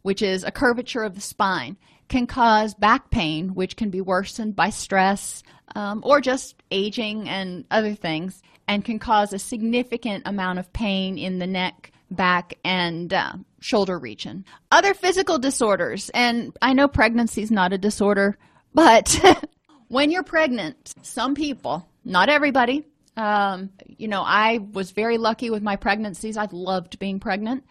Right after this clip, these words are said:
Uh, I didn't experience back pain. I didn't experience difficulty sleeping. I didn't experience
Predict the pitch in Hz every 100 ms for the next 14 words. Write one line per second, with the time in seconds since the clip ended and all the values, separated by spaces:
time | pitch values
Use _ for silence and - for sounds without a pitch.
0 | _ _ _ 214 208 196 143 _ _ _
1 | - 220 247 240 240 - - 247 247 214
2 | - - - - 185 175 - - 165 110
3 | 180 - _ _ 208 208 240 233 226 -
4 | - 233 226 185 - 196 180 - 170 190
5 | 190 - 180 - - - - 190 196 208
6 | 220 - - - 190 180 175 170 165 -
7 | -